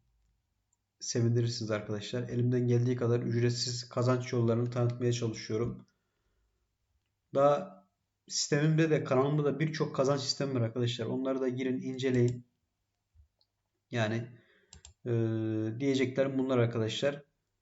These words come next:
Bir de bir ruble sitesi var arkadaşlar. Şurada Flower Mao diyor diye. Gerçekten bunu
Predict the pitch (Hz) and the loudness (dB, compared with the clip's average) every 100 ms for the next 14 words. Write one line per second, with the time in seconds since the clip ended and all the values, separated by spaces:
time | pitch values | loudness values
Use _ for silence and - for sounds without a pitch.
0 | _ _ _ 131 160 160 156 160 - - | _ _ _ 0 4 6 6 4 -2 -12
1 | - 151 151 156 156 139 - 143 147 139 | -2 0 4 6 6 6 4 0 2 4
2 | 123 131 123 - 120 117 - 139 127 139 | 4 2 0 2 0 0 -4 -4 2 2
3 | 139 - _ 139 135 135 135 127 127 131 | 2 -6 _ 0 4 4 2 0 0 2
4 | 135 135 127 123 120 123 127 135 135 - | 4 4 4 4 6 4 2 -2 -2 -4
5 | - 131 131 131 139 139 | -4 -2 0 0 -2 -6